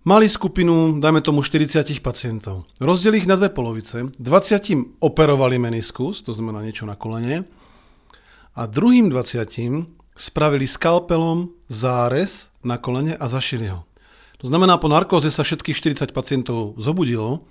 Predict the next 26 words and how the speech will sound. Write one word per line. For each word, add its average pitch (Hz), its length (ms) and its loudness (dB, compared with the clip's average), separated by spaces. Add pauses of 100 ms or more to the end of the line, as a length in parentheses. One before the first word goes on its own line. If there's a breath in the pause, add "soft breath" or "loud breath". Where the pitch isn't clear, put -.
a 120 320 0
videli 175 480 4 (260)
potom 151 300 -4
všetci, 147 260 -4
že 151 140 0
majú 147 160 4
nejakú 147 320 2
jazvu 139 320 2
na 131 80 0
kolene. 110 400 -4 (720 soft breath)
Zaujímavé 202 760 4
ale 175 280 0
je, 113 200 -2 (840)
že 110 140 -6
veľké 190 440 6
percento, 143 540 0
myslím, 143 260 -2
že 135 80 -2
to - 80 -4
bolo 143 160 4
viac 139 140 4
ako 147 140 -2
šesťdesiat 180 600 0
percent 131 360 -2
tých, 175 320 -4
ktorí 123 480 -2